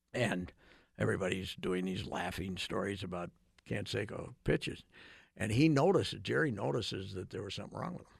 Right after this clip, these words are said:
that he did something to his shoulder. But he was, you know, that while everybody else was laughing about it, anyway, the next day, and I think they were playing the Red Sox, and, and he could not get anybody with the Rangers to confirm this, but he got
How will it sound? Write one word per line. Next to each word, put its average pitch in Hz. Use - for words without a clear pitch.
that 92
he 90
did 123
something -
to 90
his 92
shoulder. -
But 107
he 104
was, -
you -
know, -
that -
while 101
everybody 104
else 110
was -
laughing 120
about 90
it, 104
anyway, 104
the 95
next 107
day, 127
and 101
I 110
think 180
they -
were 113
playing 120
the 101
Red 113
Sox, -
and, 92
and 110
he 117
could 147
not 139
get 131
anybody 117
with 107
the 98
Rangers 110
to 90
confirm 90
this, 92
but 110
he 113
got 113